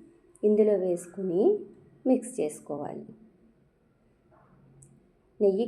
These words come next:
గోరువెచ్చగా ఉండాలండి. గోరువెచ్చగా ఉన్న నెయ్యిని పిండికి తగ్గట్టుగా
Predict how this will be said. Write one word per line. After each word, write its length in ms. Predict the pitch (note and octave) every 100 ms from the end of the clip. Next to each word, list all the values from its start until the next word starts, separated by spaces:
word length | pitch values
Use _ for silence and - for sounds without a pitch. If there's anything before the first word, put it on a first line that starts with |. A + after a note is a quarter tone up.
| G#3
గోరువెచ్చగా 560 | F3 F3+ F#3+ F#3+ F#3+ G#3
ఉండాలండి. 680 | F3+ D#3 D3+ D3+ D3+ F#3+ F#4+ - - _ _ -
గోరువెచ్చగా 580 | G#3 G3+ G#3 G#3 G3 G3
ఉన్న 140 | F#3
నెయ్యిని 540 | F3+ E3+ D3+ D#3+ F3+ D4 G#4 - - - - - - - - -
పిండికి 400 | A#3 G#3+ A3 A3
తగ్గట్టుగా 680 | A3 F3+ F3 F#3 - F3 F#3